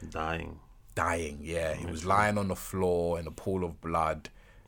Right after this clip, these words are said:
Speaker 2: There's people around him trying to help him. Someone's got, like, a bandana to try and
Speaker 1: Yeah.
Speaker 2: cover
Speaker 1: Just
Speaker 2: the
Speaker 1: cover the
Speaker 2: wound.
Speaker 1: blood, yeah.
Speaker 2: There's blood coming out of his mouth,
Speaker 1: Mm.
Speaker 2: like, and I've
Speaker 1: Treacherous.
Speaker 2: looked at his eyes. Like, his
Speaker 1: Mm.
Speaker 2: eyes are open and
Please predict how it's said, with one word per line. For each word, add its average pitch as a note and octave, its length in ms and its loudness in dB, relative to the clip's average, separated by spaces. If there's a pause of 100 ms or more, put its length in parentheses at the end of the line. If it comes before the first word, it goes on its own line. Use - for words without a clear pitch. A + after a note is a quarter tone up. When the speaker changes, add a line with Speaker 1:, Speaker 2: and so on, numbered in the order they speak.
(340)
Speaker 2:
There's E2 160 -8
people F#2+ 440 -2
around F2 380 4
him E2 120 -6
trying E2+ 340 -2
to D#2 100 -6
help E2 260 -4
him. D#2 380 -8 (220)
Someone's E2+ 300 -2
got, - 140 0
like, D2 160 -4
a F2+ 60 -10
bandana E2+ 640 0
to - 80 -8
try E2+ 300 2
and F#2 120 4
Speaker 1:
Yeah. D#2+ 300 0 (240)
Speaker 2:
cover F#2 240 2
Speaker 1:
Just D#2+ 120 -2
Speaker 2:
the D#2 60 0
Speaker 1:
cover F#2 180 2
the F#2+ 100 4
Speaker 2:
wound. F2+ 140 2
Speaker 1:
blood, F2 220 -2
yeah. E2 300 -6
Speaker 2:
There's D#2+ 100 -6
blood F#2+ 360 6
coming G2 260 0
out F2+ 120 4
of E2 60 -2
his D#2+ 120 -6
mouth, E2 380 4 (120)
Speaker 1:
Mm. F2 80 -4
Speaker 2:
like, E2 340 2 (480)
and F#2+ 100 6
I've E2+ 120 2
Speaker 1:
Treacherous. F#2+ 240 4
Speaker 2:
looked F2 420 4
at G2 180 10
his F#2 160 -4 (140)
eyes. D#2+ 720 6 (280)
Like, E2+ 180 0
his E2 200 -4
Speaker 1:
Mm. - 60 2
Speaker 2:
eyes A2+ 260 10
are F2+ 140 0
open G2 440 0
and D2+ 220 -6